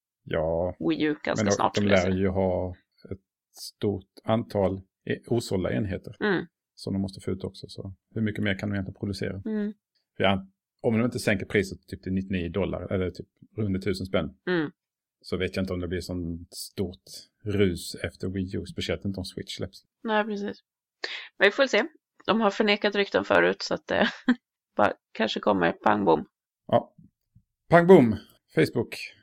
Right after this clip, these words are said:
Speaker 1: De, eh, lanserade en, eh, sektion på sin sida som heter Game Room.
Speaker 2: Mm.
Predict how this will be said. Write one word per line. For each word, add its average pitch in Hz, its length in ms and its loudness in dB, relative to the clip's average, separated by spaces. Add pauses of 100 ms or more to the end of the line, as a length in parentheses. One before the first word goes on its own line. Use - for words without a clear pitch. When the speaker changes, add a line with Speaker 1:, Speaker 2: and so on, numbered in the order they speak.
(480)
Speaker 1:
De, 113 260 0
eh, 113 320 0 (600)
lanserade 110 640 0
en, 107 200 -4
eh, 107 200 -4
sektion 190 520 -2
på - 100 -6
sin 139 160 -4
sida 117 300 -2
som - 140 -8
heter 107 140 -8
Game 104 300 2
Room. - 280 -6 (400)
Speaker 2:
Mm. 240 340 0